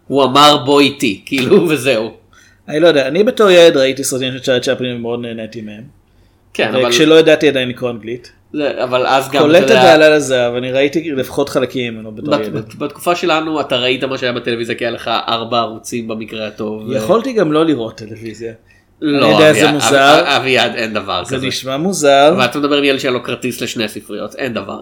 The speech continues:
Speaker 1: כזה.
Speaker 2: זה נשמע מוזר, אבל היה לי אתרי.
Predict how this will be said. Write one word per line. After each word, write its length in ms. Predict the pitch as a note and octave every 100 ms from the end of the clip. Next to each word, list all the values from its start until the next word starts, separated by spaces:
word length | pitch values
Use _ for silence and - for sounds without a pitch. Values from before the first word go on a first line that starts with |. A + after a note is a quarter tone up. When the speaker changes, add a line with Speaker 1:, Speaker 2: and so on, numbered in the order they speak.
| -
Speaker 1:
כזה. 140 | G#2 B2
Speaker 2:
זה 120 | C3+
נשמע 280 | C3 C3+ D#3+
מוזר, 640 | A3+ F#3 C#3+ C3 C#3 E3
אבל 360 | C3 C3 C3 C3 _ _ - _ _
היה 260 | C3+ C3+
לי 100 | D#3+
אתרי. 360 | F#3 F3+ A2 A2+